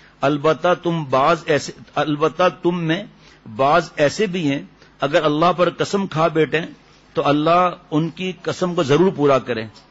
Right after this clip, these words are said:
और उनमें अमर बिन जमूह भी हैं। अलबत्ता तहकीक मैंने उनको इसी लंग-, लंगड़ेपन के साथ जन्नत में जलता, ज-, चलता हुआ देखा है, जन्नत में,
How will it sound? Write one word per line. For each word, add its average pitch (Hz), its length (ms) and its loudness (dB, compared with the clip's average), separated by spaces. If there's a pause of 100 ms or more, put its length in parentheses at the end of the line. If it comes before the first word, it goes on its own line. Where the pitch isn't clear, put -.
(460)
और 160 160 4
उनमें 175 440 2 (140)
अमर 180 260 4
बिन 175 240 0
जमूह 165 360 2
भी 156 180 -2
हैं। 110 300 -6 (680)
अलबत्ता 156 500 2
तहकीक 165 480 0
मैंने 170 240 -2
उनको 170 320 0
इसी 185 420 -4
लंग-, 185 300 -2 (260)
लंगड़ेपन 165 560 0
के 165 120 -4
साथ 160 260 0 (1040)
जन्नत 156 360 2
में 175 140 0
जलता, 147 320 2 (200)
ज-, 135 260 -8
चलता 156 280 2
हुआ 147 180 6
देखा 123 320 0
है, 120 100 0
जन्नत 110 360 -2
में, 101 200 -8